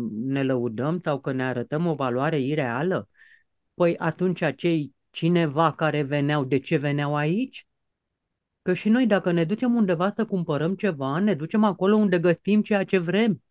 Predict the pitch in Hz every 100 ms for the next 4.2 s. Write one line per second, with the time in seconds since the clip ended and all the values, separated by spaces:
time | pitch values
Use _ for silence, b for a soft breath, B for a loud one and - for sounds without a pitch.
0 | b b _ - 160 214 190 190 226 208
1 | 202 190 - 220 220 - - _ _ 165
2 | 165 170 170 196 190 220 - 110 - _
3 | 170 143 - 139 123 113 139 131 123 123
4 | 113 98